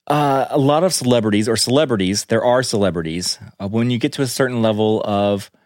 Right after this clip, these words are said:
power or used to people bending over backwards to do whatever you want, they, it's easy to get an ego, and it's easy to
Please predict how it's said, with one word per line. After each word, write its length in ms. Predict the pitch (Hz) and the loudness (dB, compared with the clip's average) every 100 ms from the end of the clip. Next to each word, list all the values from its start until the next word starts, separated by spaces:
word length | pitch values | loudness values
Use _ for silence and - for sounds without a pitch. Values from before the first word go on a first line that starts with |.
| _ _ _ - | _ _ _ -12
power 760 | - 131 123 123 113 101 107 - | -4 0 2 4 4 2 2 0
or 420 | 117 110 104 101 | 0 2 2 0
used 540 | 113 123 147 156 - | -2 0 0 0 -2
to 160 | - 113 | -4 -4
people 720 | - 123 117 110 107 107 - _ - | -2 -4 0 2 2 0 -4 _ -8
bending 340 | 123 139 131 | -2 0 2
over 120 | 113 | 2
backwards 440 | 110 113 113 107 - | 2 0 0 -4 -2
to 40 | |
do 100 | 113 | 0
whatever 240 | 113 113 107 | 2 2 0
you 120 | 95 | 0
want, 460 | 101 117 95 90 - _ _ _ _ _ | 0 2 0 -4 -12 _ _ _ _ _
they, 400 | - 123 117 139 | -18 -6 0 0
it's 300 | 107 113 131 165 | 0 -2 -2 -2
easy 320 | 170 156 170 | -2 2 2
to 100 | 147 | 2
get 200 | 127 120 | 2 0
an 120 | 123 | 0
ego, 560 | 98 98 90 82 82 80 | 0 0 0 -2 -2 -2
and 160 | 104 | -2
it's 120 | 101 - | -2 0
easy 340 | 127 120 120 | 0 0 0
to 680 | 107 - 110 101 101 98 - | -2 -2 0 2 0 0 -4